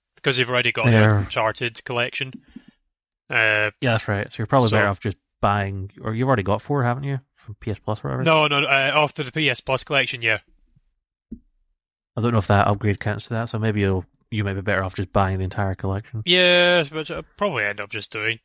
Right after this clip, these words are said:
Speaker 1: anyway. Just
Speaker 2: Well,
Speaker 1: more
Speaker 2: the up-,
Speaker 1: just
Speaker 2: the
Speaker 1: to
Speaker 2: upgrade for the P S four version is ten pound, so you're probably cheaper just buying the P S four versions.
Speaker 1: Yeah. Like, I'll work out close. I, I probably wouldn't jump at it day one anyway, um, just 'cause I've got so much else to play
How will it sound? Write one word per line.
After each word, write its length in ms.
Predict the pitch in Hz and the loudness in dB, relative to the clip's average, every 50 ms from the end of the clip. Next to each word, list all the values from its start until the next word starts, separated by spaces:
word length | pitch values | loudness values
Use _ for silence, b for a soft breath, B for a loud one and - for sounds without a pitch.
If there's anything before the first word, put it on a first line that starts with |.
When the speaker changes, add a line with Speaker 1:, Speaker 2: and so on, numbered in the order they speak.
| _ _ - | _ _ -8
Speaker 1:
anyway. 360 | 139 113 113 123 123 127 127 120 | -6 -4 -4 -4 -4 -4 -4 -2
Just 180 | - 110 - | -4 -2 0
Speaker 2:
Well, 100 | - 131 | 2 4
Speaker 1:
more 80 | 123 127 | 4 6
Speaker 2:
the 60 | 143 | 4
up-, 60 | 151 | 4
Speaker 1:
just 80 | 107 - | 4 4
Speaker 2:
the 80 | 127 | 4
Speaker 1:
to 40 | 143 | 4
Speaker 2:
upgrade 360 | 151 151 151 139 123 113 104 | 4 6 6 6 6 4 2
for 180 | - - - 113 | -2 -4 -4 -4
the 60 | - | -2
P 120 | - 123 113 | 0 0 0
S 80 | - - | 0 0
four 180 | - 107 107 | 0 0 0
version 300 | 110 123 117 117 123 120 | 2 2 2 2 2 0
is 280 | 104 98 - - - - | -2 -4 -4 -8 -12 -10
ten 240 | - - 113 107 101 | -6 -4 -2 -2 -2
pound, 300 | - 110 104 117 131 127 _ _ | -2 -2 -2 -2 -2 -6 _ _
so 120 | - - 110 | -10 -6 -6
you're 60 | 101 | -4
probably 200 | - 123 113 107 | -2 -2 -4 -4
cheaper 260 | - - 104 - 107 | -4 -6 -8 -6 -6
just 200 | 95 101 92 - | -6 -6 -6 -2
buying 340 | - 98 98 95 98 98 98 | -2 0 0 0 -2 -4 -4
the 100 | 95 95 | -6 -6
P 140 | - - 104 | -4 -2 -2
S 100 | 95 - | -2 0
four 140 | - 101 101 | 0 -2 2
versions. 420 | 107 117 117 117 117 117 117 - _ _ _ _ _ _ _ _ _ _ _ _ _ _ _ _ _ _ _ _ _ _ _ - | 2 4 4 4 2 0 -2 -6 _ _ _ _ _ _ _ _ _ _ _ _ _ _ _ _ _ _ _ _ _ _ _ -2
Speaker 1:
Yeah. 460 | 156 160 165 165 160 160 160 156 131 - _ _ _ _ _ _ _ _ _ _ _ _ _ _ _ _ _ - | 2 2 2 2 2 0 0 -2 -4 -6 _ _ _ _ _ _ _ _ _ _ _ _ _ _ _ _ _ -6
Like, 160 | 151 - - | -4 0 2
I'll 120 | 160 156 | 2 4
work 220 | 170 196 185 - 170 | 6 4 4 4 2
out 220 | 135 117 117 - | 0 0 0 -2
close. 180 | - 131 117 139 | -2 -4 -2 0
I, 80 | 143 | 0
I 220 | 139 - - 156 135 | 0 2 2 0 2
probably 260 | - 160 175 185 175 | 4 2 2 2 2
wouldn't 240 | 143 143 135 127 - | 0 -2 -4 -2 -2
jump 220 | 131 113 117 - | -2 -2 0 0
at 160 | 123 113 117 | 0 0 0
it 100 | 113 - | 0 -2
day 140 | - 117 117 | 0 0 0
one 240 | 113 110 113 110 110 | 0 -2 -6 -6 -4
anyway, 480 | 107 110 120 131 127 120 117 117 113 _ _ _ _ _ _ _ _ _ _ _ _ _ _ _ - | -4 -2 -2 -2 -2 -2 -4 -6 -6 _ _ _ _ _ _ _ _ _ _ _ _ _ _ _ -12
um, 420 | 127 117 110 107 107 107 107 104 104 | -6 -4 -4 -2 -2 -4 -6 -6 -6
just 160 | - 113 104 | -8 -8 -6
'cause 120 | - 107 104 | -6 -8 -8
I've 80 | 101 | -8
got 120 | - 107 101 | -8 -8 -6
so 140 | - 117 107 | -6 -6 -6
much 180 | 110 107 - | -6 -4 -2
else 220 | 113 110 107 - - | -2 -2 -2 -4 -10
to 80 | 117 | -10
play 440 | - - 113 110 113 117 120 113 - | -8 -4 0 0 0 0 0 -4 -8